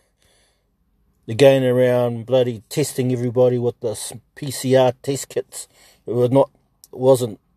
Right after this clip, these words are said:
built for that purpose,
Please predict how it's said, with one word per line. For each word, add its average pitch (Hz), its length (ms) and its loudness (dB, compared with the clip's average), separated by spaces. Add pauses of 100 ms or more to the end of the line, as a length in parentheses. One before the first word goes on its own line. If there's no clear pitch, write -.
(920)
built 147 240 6
for 120 360 0 (360)
that 123 160 2 (160)
purpose, - 540 0